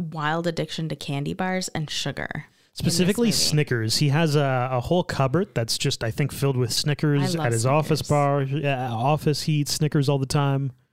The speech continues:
Speaker 1: Right. So the next morning,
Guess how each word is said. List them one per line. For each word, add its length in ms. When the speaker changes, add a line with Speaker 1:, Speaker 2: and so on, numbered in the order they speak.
Speaker 1:
Right. 320
So 360
the 160
next 460
morning, 720